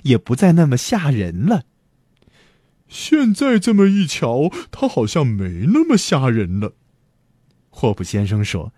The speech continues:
大家都点头。“我们好傻呀。”艾德琳说，“只有点点知道该怎么做。”大家都不出声，每个人都在想：点点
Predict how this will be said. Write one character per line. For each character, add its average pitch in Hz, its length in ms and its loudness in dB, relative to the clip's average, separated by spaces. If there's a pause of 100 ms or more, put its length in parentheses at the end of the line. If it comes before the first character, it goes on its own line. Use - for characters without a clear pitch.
(220)
大 95 140 -4
家 107 160 -4
都 160 220 2
点 85 260 -2
头。 92 380 -8 (1700)
“我 - 20 -2
们 214 160 0
好 220 400 -2
傻 190 480 -4
呀。” 147 300 -2 (880)
艾 110 140 -2
德 101 140 -4
琳 98 220 -6
说 113 300 -8 (1080)
，“只 302 200 -4
有 262 160 0
点 196 420 -4
点 269 240 -2
知 214 160 -4
道 190 180 -2
该 196 220 -2
怎 175 180 -2
么 135 140 -4
做。” 160 380 -4 (1200)
大 110 160 -4
家 107 200 -2
都 202 240 -6
不 156 140 -6
出 180 220 -2
声， 185 360 -2 (280)
每 117 280 0
个 208 160 -2
人 170 420 2
都 175 160 2
在 156 160 0
想： 82 460 -10 (500)
点 139 260 -2
点 120 360 -4